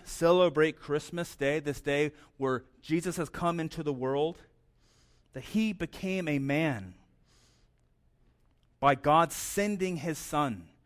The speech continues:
being born of a woman. And when you tur-, turn from your sins and you trust in him, you are an heir of God. So from this passage this morning, we see that it is only through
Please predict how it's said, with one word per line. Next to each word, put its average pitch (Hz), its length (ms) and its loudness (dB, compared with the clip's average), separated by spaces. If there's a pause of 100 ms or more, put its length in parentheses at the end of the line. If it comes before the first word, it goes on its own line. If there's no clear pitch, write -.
(360)
being 165 180 0
born 180 480 0
of 147 160 0
a 143 80 2
woman. 127 540 -2 (280)
And 135 120 -4
when 170 120 -2
you 180 140 -4
tur-, - 480 -2 (640)
turn 233 380 2
from 208 180 -2
your 156 80 2
sins 165 340 -4
and 175 100 -4
you 165 80 -4
trust - 480 2
in 165 120 -2
him, 139 400 -2 (260)
you 196 240 -2
are 170 180 4
an 160 220 0
heir 180 480 4
of 143 320 0
God. 147 460 4
So 143 160 -8
from 226 260 0
this 226 140 -2
passage 196 500 4
this 139 220 -12
morning, 143 400 -2 (500)
we 156 80 -2
see 185 220 -2
that 156 180 4
it 175 140 2
is 185 100 2
only 190 220 0
through 170 520 4